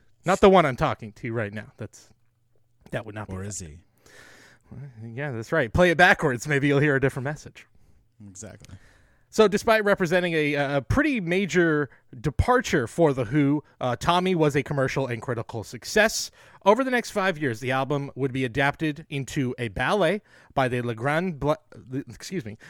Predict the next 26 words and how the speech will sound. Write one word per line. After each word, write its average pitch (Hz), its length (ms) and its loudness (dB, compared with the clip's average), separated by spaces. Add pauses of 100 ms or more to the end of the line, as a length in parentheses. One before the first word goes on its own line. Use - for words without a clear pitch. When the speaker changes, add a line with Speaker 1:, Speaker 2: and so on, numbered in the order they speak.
(100)
Speaker 1:
the 151 80 0
Le 151 100 4
Grands 190 420 4
Ballet 165 520 6
Canadiens 151 720 0 (280)
in 143 200 -4
Montreal 147 540 2
in 131 100 0
nineteen 135 320 -6
seventy. 117 460 -6 (360)
It 139 80 -2
would 139 120 0
be 135 100 -2
performed 185 480 4
by 180 100 6
the 165 100 -4
Seattle 135 400 -2
Opera 139 500 -2 (280)
in 139 120 -4
nineteen 131 300 -4
seventy-one. 123 640 -4 (220)
It 120 80 -4
actually 127 260 -2
featured 127 420 -8
Bette 139 240 -4
Midler 135 540 -2